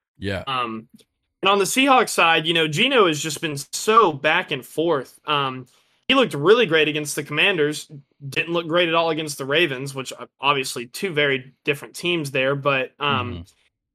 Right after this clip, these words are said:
Speaker 2: and then even their run game, Kenneth Walker ha-, has really just taken a step back. Um,
Speaker 1: Yeah.
Speaker 2: he was much better, in my opinion, his rookie year.
Speaker 1: He was also getting more
Speaker 2: Um,
Speaker 1: usage.
Speaker 2: He definitely was getting the ball more.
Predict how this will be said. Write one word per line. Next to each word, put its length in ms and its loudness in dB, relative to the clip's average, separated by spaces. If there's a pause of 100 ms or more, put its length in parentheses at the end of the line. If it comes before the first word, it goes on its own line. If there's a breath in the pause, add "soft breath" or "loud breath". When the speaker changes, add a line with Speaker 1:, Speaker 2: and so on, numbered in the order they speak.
(440)
Speaker 2:
and 80 4
then 160 4
even 220 2
their 140 8
run 260 4
game, 300 -2
Kenneth 320 -2
Walker 560 2
ha-, 180 -4
has 220 -4
really 260 6
just 240 -8
taken 300 -2
a 20 -6
step 420 -2
back. 460 -2 (300)
Um, 240 0
Speaker 1:
Yeah. 120 0
Speaker 2:
he 60 4
was 180 0
much 480 0
better, 360 0
in 80 -2
my 160 2
opinion, 400 -6
his 200 -8
rookie 280 -4
year. 320 -4
Speaker 1:
He 80 -2
was 100 -2
also 240 0
getting 240 -2
more 160 0
Speaker 2:
Um, 220 0
Speaker 1:
usage. 520 -10 (1300)
Speaker 2:
He 100 0
definitely 540 2
was 180 0
getting 160 0
the 80 -4
ball 220 0
more. 400 -12